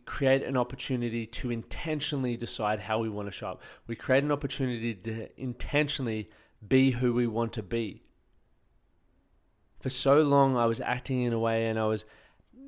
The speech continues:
filled and, and riddled with limiting beliefs that were holding me back and that were, were not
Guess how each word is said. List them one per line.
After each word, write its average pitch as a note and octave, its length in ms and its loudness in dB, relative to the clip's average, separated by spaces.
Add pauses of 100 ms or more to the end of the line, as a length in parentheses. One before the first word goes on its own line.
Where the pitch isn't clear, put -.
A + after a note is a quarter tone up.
(280)
filled C#3+ 460 2
and, B2+ 380 -2
and A#2+ 380 -6 (220)
riddled C3+ 480 4
with A#2 220 -4
limiting B2+ 340 2
beliefs A#2 400 0
that B2+ 80 -2
were G2+ 80 -2
holding B2+ 400 0
me A2+ 120 -4
back B2+ 340 -6
and B2 100 -4
that A#2+ 140 -4
were, A#2 160 -2 (340)
were B2 80 -8
not C3+ 300 0